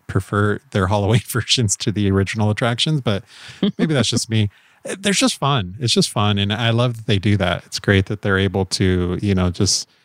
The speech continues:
Speaker 1: completely transform the attractions with the land. I, I, I love that. It just keeps in theme, which is great.
Speaker 2: Another really neat option to experience in California Adventure is almost just a really,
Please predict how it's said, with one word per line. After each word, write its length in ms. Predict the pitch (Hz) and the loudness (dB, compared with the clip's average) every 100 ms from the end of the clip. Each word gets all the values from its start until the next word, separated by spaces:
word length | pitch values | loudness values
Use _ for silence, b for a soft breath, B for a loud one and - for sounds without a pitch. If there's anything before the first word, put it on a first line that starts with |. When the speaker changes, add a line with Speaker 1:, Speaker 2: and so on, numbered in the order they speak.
| b _ _ | b _ _
Speaker 1:
completely 500 | - 98 120 117 110 | -2 -2 0 0 0
transform 920 | 98 123 113 107 - 110 110 107 101 104 | -2 0 2 0 -2 -2 0 0 -2 -2
the 120 | 101 | -2
attractions 540 | 98 113 98 - 98 | -2 -2 -2 -2 -2
with 160 | 101 113 | 0 0
the 100 | 98 | 0
land. 640 | 95 98 92 92 95 - - | 0 0 -2 -4 -8 -10 -8
I, 160 | - 87 | -2 0
I, 180 | 85 98 | 0 -2
I 120 | 92 | 0
love 220 | 101 95 | 0 0
that. 200 | 90 95 - | 0 -4 -4
It 160 | 110 - | -8 -2
just 240 | 107 - | -2 0
keeps 240 | - 107 | -2 0
in 160 | 113 92 | 0 -2
theme, 340 | - 95 90 - _ _ _ | -2 -4 -4 -14 _ _ _
which 140 | 131 | -6
is 120 | 95 | -6
great. 260 | - 92 85 _ _ _ _ _ - | -4 -6 -8 _ _ _ _ _ -4
Speaker 2:
Another 300 | 196 196 220 | -2 0 -2
really 320 | 226 214 214 | -2 -2 -2
neat 340 | 190 185 175 - | 0 0 0 -4
option 880 | - 147 147 - 156 156 156 156 156 | 0 0 -2 -6 -2 0 0 0 0
to 180 | 147 156 | -2 -2
experience 1040 | 143 - - 147 143 143 135 139 135 - - | -2 -2 -4 -2 0 0 0 0 -2 -6 -4
in 320 | 147 135 135 | 0 2 0
California 600 | 131 139 131 - 131 131 | -2 -2 -2 -2 0 0
Adventure 720 | 135 139 170 170 180 175 175 B B B B - | 0 0 -2 -2 -2 0 -2 B B B B -6
is 800 | 160 156 151 147 139 143 - - - | -2 0 2 0 0 -2 -4 -6 -8
almost 480 | - 190 262 226 - | -2 0 2 0 -2
just 260 | - 147 | -2 -2
a 80 | 156 | 0
really, 600 | 147 147 147 156 151 143 | 0 2 2 2 0 0